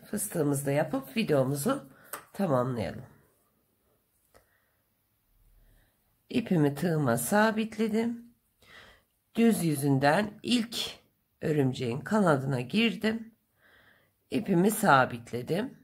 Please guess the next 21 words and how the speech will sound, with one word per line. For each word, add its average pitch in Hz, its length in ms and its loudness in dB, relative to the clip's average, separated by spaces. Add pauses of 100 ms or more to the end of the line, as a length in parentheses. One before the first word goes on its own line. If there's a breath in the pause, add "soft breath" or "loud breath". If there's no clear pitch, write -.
(1500 soft breath)
Bir, 240 360 4
iki, 214 440 -2
üç, 208 500 0
dört, 180 460 2
beş, 180 440 -2
altı, 160 420 2
yedi, 165 500 -2
sekiz, 151 720 -6 (600 loud breath)
dokuz, 175 440 0
on, 143 320 2
on 143 280 2
bir, 139 180 2
on 139 180 0
iki, 143 320 -4
on 143 260 0
üç, - 640 -2 (720 loud breath)
on 202 220 6
dört 196 220 4
adet 147 240 2
zincir 156 400 0
çektim. 226 560 -6